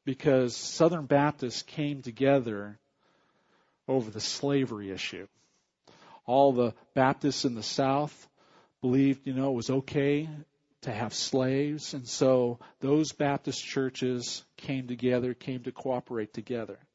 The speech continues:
That was our beginning. We've since apologized. Okay, that was wrong. But our roots, our resources are mainly in the South.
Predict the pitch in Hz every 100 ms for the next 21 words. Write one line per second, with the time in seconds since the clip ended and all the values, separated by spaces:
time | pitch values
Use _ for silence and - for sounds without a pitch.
0 | _ _ - _ _ _ _ 156 175 147
1 | 135 127 117 117 123 113 92 92 _ _
2 | _ _ _ _ _ _ _ _ _ -
3 | 139 139 - 165 131 - 120 - 123 101
4 | - 113 - - - - _ _ _ _
5 | _ - 127 135 123 143 147 147 131 127
6 | 117 131 123 104 101 _ _ _ _ _
7 | _ _ _ - - - - 127 143 135
8 | - _ - 151 175 165 160 208 147 139
9 | - - - - _ _ _ _ _ _
10 | _ _ - 143 170 165 143 185 196 -
11 | 120 113 120 117 110 - - _ _ _
12 | _ 139 131 123 135 160 180 175 170 175
13 | 143 135 - - 110 92 - -